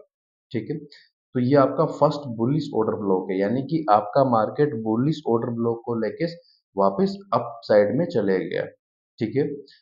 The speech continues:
Then उसके बाद क्या हुआ, अगर इसको break किया तो ये break of structure हो गया आपका, ठीक है। Then उसके बाद market ने क्या किया, हल्का सा down correction दिया, Same वही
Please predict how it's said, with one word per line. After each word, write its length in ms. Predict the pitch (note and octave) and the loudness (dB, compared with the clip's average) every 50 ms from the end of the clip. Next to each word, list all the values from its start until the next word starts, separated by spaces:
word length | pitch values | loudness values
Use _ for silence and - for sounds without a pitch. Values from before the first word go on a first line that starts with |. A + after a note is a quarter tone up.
| _ _ A#2 | _ _ 0
Then 180 | C3 E3 E3 - B2 | 2 2 4 2 2
उसके 260 | B2 - - D3+ D3+ | 0 0 2 2 4
बाद 280 | C#3 C#3+ C#3+ C#3+ C#3+ C#3+ | 6 6 4 4 2 0
क्या 140 | D3+ C#3+ C3+ | 0 2 4
हुआ, 260 | C3 C3 C3+ C3+ - - | 4 4 4 2 2 2
अगर 240 | A#2 A#2 C3+ E3+ E3+ - | 2 4 4 4 4 4
इसको 240 | - - - D3+ C#3+ C#3 | 2 -2 -4 -2 0 2
break 160 | C3+ C3+ C3 | 2 0 0
किया 240 | - - D3 F3+ G3+ - | -2 -2 -2 0 0 -2
तो 160 | - - G2+ | -4 -6 -4
ये 100 | G2+ G2+ G2 G2 - - - | -2 -2 -2 -4 -4 -4 0
break 280 | - A2 A#2 A2+ - | 2 2 2 4 2
of 120 | D#3+ F3 - C3 | -2 -2 -2 -6
structure 500 | B2 - - - B2 B2 - - A2+ G2+ | -8 -10 -8 -10 -10 -10 -4 -2 0 2
हो 100 | G2 F#2 | 2 2
गया 180 | F2+ F2+ F2 E2+ | 2 2 2 2
आपका, 260 | E2 - - - - _ _ _ _ _ _ _ _ - | 0 -2 -6 -12 -20 _ _ _ _ _ _ _ _ -10
ठीक 160 | B2 A2 - | -8 -6 -6
है। 80 | D3 - - - - _ _ _ _ _ _ _ G2+ | -6 -6 -8 -12 -16 _ _ _ _ _ _ _ 0
Then 160 | G#2 A#2+ C#3 | 0 2 0
उसके 200 | C#3 C#3+ - C#3+ | 0 0 2 4
बाद 180 | C#3+ C#3 C#3 C3 | 4 4 4 2
market 400 | A2 G#2 G#2+ - - C3+ B2 C3+ | 2 0 0 0 -2 -4 -4 -2
ने 100 | C#3+ C#3 | -2 -2
क्या 160 | - C#3+ C#3 C3+ | 0 0 -2 0
किया, 220 | - C#3+ D3 D3 A2+ | 0 0 0 0 0
हल्का 340 | G#2 G#2 A2 - - C3 | 0 0 0 0 0 0
सा 140 | B2+ C#3+ C3 B2+ | 0 0 0 0
down 300 | A#2 G#2+ G#2 - B2 B2 | 2 2 2 2 0 0
correction 460 | C3 A#2+ B2+ B2+ - - C#3+ C3 C3 | 0 2 0 0 0 -2 -4 -4 -2
दिया, 260 | C3 C3+ C#3+ - - - - _ _ _ _ _ _ - | -2 -2 -2 -2 -4 -6 -10 _ _ _ _ _ _ -12
Same 300 | - - C3+ C#3 D3 C#3+ C#3 | -4 -2 0 2 2 2 2
वही 260 | C3+ C3 C3 D#3 | 0 0 0 0